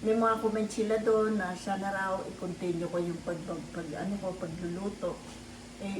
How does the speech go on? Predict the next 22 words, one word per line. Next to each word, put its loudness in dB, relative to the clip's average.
busy 0
lang 0
po 0
ako, -4
kaya -2
hindi -2
ko -6
po -4
hinihinto. 0
Busy 0
lang 0
talaga -2
ako, -4
grabe. -4
Mahirap 0
yung 0
walang -2
kasambahay. -2
Ako -4
lahat -4
ng -6
tumatrabaho. -2